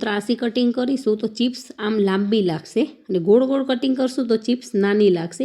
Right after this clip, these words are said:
એટલા માટે આપણે આવી રીતે થોડુંક ત્રાસું કટિંગ કરવાનું છે. અને ચપ્પાની મદદથી સરળતાથી આનું સરસ કટિંગ થઈ જાય છે, કેમ કે અંદરથી આ પોચું જ હોય છે. બધી ચિપ્સ મેં આવી રીતે કરી લીધેલી છે અને આપણે સાથે મરચાંના પણ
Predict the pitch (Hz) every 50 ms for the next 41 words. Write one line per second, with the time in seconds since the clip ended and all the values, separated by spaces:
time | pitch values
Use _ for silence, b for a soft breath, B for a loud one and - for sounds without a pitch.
0 | 254 226 226 247 247 240 233 226 214 247 226 208 185 - 214 220 208 196 202 214
1 | 196 214 247 247 - - - 208 214 226 220 - - 202 190 185 190 - - 214
2 | 196 196 185 185 190 185 180 180 175 160 160 160 160 165 170 175 - 254 311 -
3 | B B B B B B B _ _ _ _ _ _ _ _ _ _ _ _ _
4 | _ _ _ _ _ _ _ _ _ _ _ _ _ _ _ _ _ _ _ _
5 | _ _ - - 202 214 214 214 220 214 - - 269 269 269 269 262 254 233 247
6 | 247 254 269 247 - 240 220 233 247 247 233 233 226 220 - 233 208 196 196 208
7 | 208 - 190 180 196 190 - 185 175 - 240 254 254 - - 220 202 180 170 160
8 | 160 - 240 262 269 233 220 220 240 233 214 214 214 233 240 233 - 240 233 240
9 | - 226 214 208 208 247 214 185 165 165 160 165 170 - 240 294 - - _ _
10 | _ _ _ _ _ - 175 165 160 - 262 254 - 254 262 254 - - 247 240
11 | 247 226 214 214 226 214 208 202 202 - 262 269 - - 208 202 196 202 185 165
12 | 156 160 - 160 160 160 170 170 - 220 285 B B B B B B B - 202
13 | 233 254 269 262 262 254 262 - 247 220 220 - 277 247 208 196 196 196 - 247
14 | 240 240 233 226 240 226 202